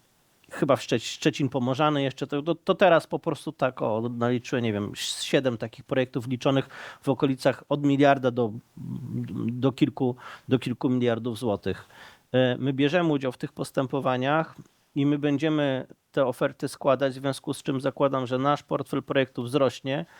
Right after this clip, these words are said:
ale staramy się bardzo ostrożnie i rozsądnie szacować te oferty.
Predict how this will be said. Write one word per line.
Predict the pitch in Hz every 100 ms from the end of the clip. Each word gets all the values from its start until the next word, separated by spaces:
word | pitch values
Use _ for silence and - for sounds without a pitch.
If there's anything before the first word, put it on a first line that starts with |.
| - - - _ -
ale | 143 143 147 143 143
staramy | - 151 143 143
się | 156 143
bardzo | 151 143 143 139
ostrożnie | - - - 151 143 151 143 131 131
i | 127
rozsądnie | 139 131 - 135 120 117
szacować | - 110 120 104 98 -
te | 104
oferty. | 98 - 90 - 95 92